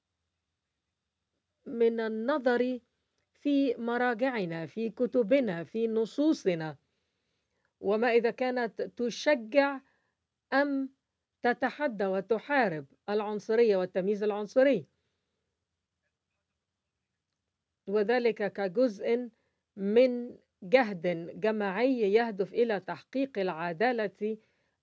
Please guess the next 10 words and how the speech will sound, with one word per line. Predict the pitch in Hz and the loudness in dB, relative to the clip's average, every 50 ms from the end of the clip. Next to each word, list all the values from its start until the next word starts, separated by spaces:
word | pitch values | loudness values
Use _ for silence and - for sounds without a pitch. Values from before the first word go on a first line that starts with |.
| _ - | _ -2
العنصرية | 226 233 233 226 196 - - 170 220 233 208 - - 208 202 220 240 240 214 | 0 0 0 0 -2 -4 -4 -4 -4 -4 -4 -2 0 2 2 2 2 2 2
وتحقيق | 190 180 - 196 - - - 247 240 - 208 | 0 -2 -4 -8 -8 -6 -6 -6 -6 -4 -6
المساواة | 196 185 185 185 165 - - 202 185 196 226 233 233 226 - _ _ _ _ _ _ _ _ - | -6 -4 -4 -6 -8 -6 -4 -2 0 2 2 2 0 -2 -4 _ _ _ _ _ _ _ _ -2
بين | 208 233 262 247 233 | 0 2 2 2 0
الجميع، | 202 190 165 190 185 175 196 214 214 208 196 185 185 _ _ _ _ _ _ _ _ _ _ _ _ _ _ - | -2 -4 -4 -4 -4 -2 0 2 2 0 0 -2 -8 _ _ _ _ _ _ _ _ _ _ _ _ _ _ -10
وتضافر | - 180 190 208 226 233 240 233 233 226 - - _ _ _ _ _ _ _ _ _ _ _ - 220 202 185 208 240 277 277 - - 233 202 202 | -6 -2 2 2 4 4 4 4 2 0 -2 -6 _ _ _ _ _ _ _ _ _ _ _ 0 0 2 4 4 4 2 2 2 2 2 2 2
الجهود | 196 190 170 196 196 185 190 226 254 269 277 285 233 196 - _ _ _ _ _ _ _ _ _ - | 0 0 0 0 0 2 2 2 2 2 2 0 -2 -4 -10 _ _ _ _ _ _ _ _ _ -8
من | 190 190 202 208 - - - | -6 -4 -4 -4 -4 -2 -2
أجل | 240 254 196 233 233 240 247 247 247 233 - - | 0 0 -2 -4 -6 -4 -4 -2 -2 -4 -6 -6
محاربة | 208 202 220 208 - - 208 202 196 190 202 240 254 214 240 233 202 - - 240 240 240 226 | -6 -6 -6 -6 -6 -6 -4 -4 -2 0 0 0 0 0 -2 -4 -4 -6 -8 -8 -6 -6 -6